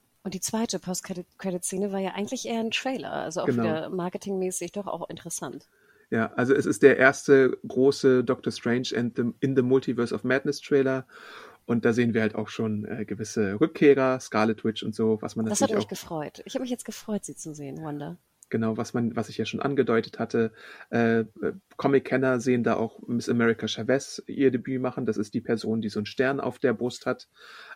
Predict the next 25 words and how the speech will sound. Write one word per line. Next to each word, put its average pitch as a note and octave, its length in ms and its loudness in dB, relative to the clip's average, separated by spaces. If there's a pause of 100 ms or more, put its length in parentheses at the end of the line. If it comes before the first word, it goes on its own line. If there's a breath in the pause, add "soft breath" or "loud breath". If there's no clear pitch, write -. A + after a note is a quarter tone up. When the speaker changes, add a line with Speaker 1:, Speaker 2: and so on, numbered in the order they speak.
Speaker 2:
äh, A#2+ 260 2 (140)
auf - 180 -6
ihrem A#2 220 0
T-Shirt A#2 640 -2
und B2 220 -4
noch A#2 100 -2
so A#2 100 -6
ein G#2 60 -8
paar - 140 -2
andere A#2 200 0
Sachen. A2+ 480 -4
Äh, A#2 300 0
es - 160 -2
wird, C3 240 4 (100)
es - 120 -14
werden B2+ 240 4
Sachen B2+ 260 0
aus A2+ 260 -2
der A2 220 2
What-If-Serie D#3 720 4
aufgegriffen. D3 640 -2 (400 soft breath)
Der A2+ 100 2
böse A#2+ 260 2
Doctor A2 280 -2
Strange C3 420 2